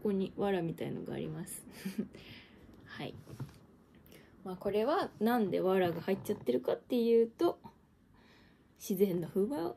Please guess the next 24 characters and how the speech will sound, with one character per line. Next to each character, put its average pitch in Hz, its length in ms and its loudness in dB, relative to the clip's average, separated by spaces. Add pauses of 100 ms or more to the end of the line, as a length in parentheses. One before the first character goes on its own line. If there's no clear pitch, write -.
大 - 160 -8
切 220 300 -6
に 214 100 2
す 220 120 -6
る 214 80 -4
た 208 120 0
め 202 140 2
に 233 320 4 (540)
全 220 200 8
部 185 80 0
手 226 160 0
作 247 200 -2
業 220 180 0
で 233 120 4
や 196 100 6
っ 175 40 -6
て - 180 -2
る 202 60 -2
か - 120 -6
ら、 196 220 0
や 175 120 -2
っ 170 120 -14
ぱ 156 120 -6
り - 160 -8